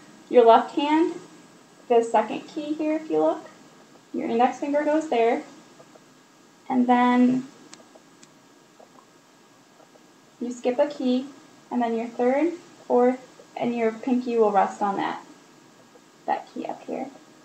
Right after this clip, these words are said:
Good? Yep. And then, um, your right hand will do the last three bigger ones.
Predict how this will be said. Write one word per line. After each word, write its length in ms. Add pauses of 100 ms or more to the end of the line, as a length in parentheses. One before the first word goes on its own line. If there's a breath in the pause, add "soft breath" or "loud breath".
(580)
Good? 200 (420)
Yep. 280 (320)
And 160
then, 380
um, 640 (100)
your 260
right 280
hand 360 (360)
will 140
do 160
the 100
last 460
three 480 (400)
bigger 320
ones. 400